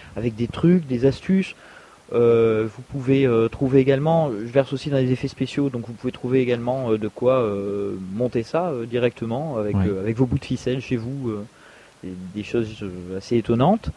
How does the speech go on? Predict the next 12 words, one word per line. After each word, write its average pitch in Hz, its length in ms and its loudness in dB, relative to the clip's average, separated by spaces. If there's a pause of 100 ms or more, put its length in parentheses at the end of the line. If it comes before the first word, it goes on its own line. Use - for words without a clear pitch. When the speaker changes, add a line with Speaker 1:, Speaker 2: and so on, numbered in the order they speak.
(560)
Speaker 1:
Et, 104 520 0 (180)
et 117 80 -4
de 127 140 -6
pouvoir 156 260 2
vraiment 151 360 -2 (420)
garder 156 300 2
une 147 120 -2
trace, 160 400 4
garder 139 300 0
une 127 120 -6
marque, - 460 -4 (280)
euh, 104 480 2